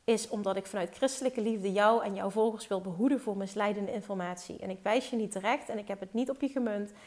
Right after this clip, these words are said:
maar ik stuitte per toeval op je profiel en voelde de behoefte om je een bericht te sturen. En toen zei ik nog: "Zullen we het er maar gewoon op houden dat we het anders zien en dat het helemaal oké is?"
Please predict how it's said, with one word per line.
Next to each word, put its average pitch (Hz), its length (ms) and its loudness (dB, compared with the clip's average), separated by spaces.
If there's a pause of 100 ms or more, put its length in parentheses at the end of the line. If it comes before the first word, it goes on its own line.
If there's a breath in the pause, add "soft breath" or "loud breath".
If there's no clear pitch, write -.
(160 loud breath)
maar 185 120 -2
ik - 60 -8
stuitte 202 280 2
per - 300 -6
toeval 302 320 2
op 254 120 2
je 247 80 -2
profiel 220 460 -2
en 196 120 -6
voelde 196 260 0
de 190 100 -4
behoefte 190 420 -6
om 196 120 -4
je 196 80 -6
een 202 80 -4
bericht 185 280 -8
te - 60 -14
sturen. - 420 -12 (1080 soft breath)
En 208 300 -2
toen 214 180 -2
zei 208 240 4
ik 208 80 -2
nog: 190 340 -2
"Zullen 254 200 4
we 285 60 4
het 285 100 -6
er 247 60 -2
maar 240 180 2
gewoon 214 240 2
op 202 100 -4
houden 185 280 2
dat 185 180 -2
we 226 60 -6
het - 100 -4
anders 233 400 -2
zien 202 220 -2
en 196 80 -4
dat 185 120 -6
het 175 120 -6
helemaal 190 260 -4
oké - 200 -6
is?" - 460 -8